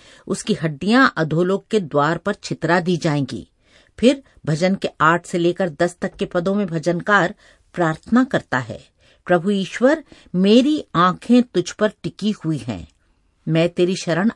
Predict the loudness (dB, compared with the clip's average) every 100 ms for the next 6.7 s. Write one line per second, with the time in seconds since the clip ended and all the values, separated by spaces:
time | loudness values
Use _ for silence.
0 | -2 0 -2 -2 -6 -8 _ _ _ _
1 | 0 2 2 0 0 2 0 -2 -8 -2
2 | 0 0 -2 -4 -4 -6 -10 _ _ _
3 | _ _ 0 0 4 2 4 2 2 2
4 | 2 2 0 0 -2 -2 -4 0 2 2
5 | 2 2 2 -2 -10 _ _ _ -4 -2
6 | 2 2 4 6 6 4 0